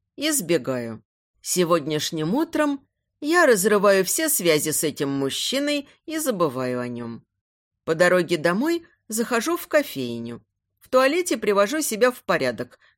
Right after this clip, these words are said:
насколько это возможно. Мои волосы собраны в пучок. На лице нет косметики. Одежда и обувь в порядке.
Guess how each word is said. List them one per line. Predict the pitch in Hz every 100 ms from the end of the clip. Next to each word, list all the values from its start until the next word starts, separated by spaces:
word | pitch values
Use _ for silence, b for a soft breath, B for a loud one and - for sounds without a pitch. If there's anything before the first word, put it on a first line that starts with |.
| -
насколько | 190 - 226 202 185
это | 180 185
возможно. | 196 180 143 120 110 110 110 _ _ _ -
Мои | 190 196
волосы | 190 302 359 359 349
собраны | - 254 240 269 262
в | 247
пучок. | _ 180 - 123 - _ _ _ _ _
На | 247
лице | 269 285 370
нет | 339 294 -
косметики. | 233 - 147 135 - 135 135 127 _ _ -
Одежда | 190 202 196 170 185
и |
обувь | 240 262 294 - -
в | -
порядке. | - 220 120 113 _ 113